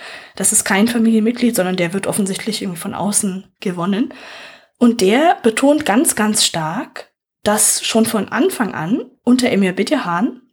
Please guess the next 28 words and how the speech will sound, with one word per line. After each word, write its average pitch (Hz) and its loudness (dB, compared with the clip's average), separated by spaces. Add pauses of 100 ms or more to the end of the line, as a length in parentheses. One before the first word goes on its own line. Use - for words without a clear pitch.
(420)
die 214 2
Familie 226 2
ganz 190 0
moderne 190 4
bürokratische 190 -2
Methoden 208 4
in 220 0
ihrem 196 0
Einflussbereich 165 -2
angewendet 165 -4
hat, 160 -10
dass - -4
der 185 -2
ein 190 -2
total 208 -2
guter 269 2
Herrscher 180 0
war, 170 2
dass 170 -4
der 196 -4
total 226 0
reformorientiert 214 0
war. 185 -4 (300)
Also 208 4 (340)
letztlich - 0
eine 226 2
anachronistische 233 2
Lesart 208 -2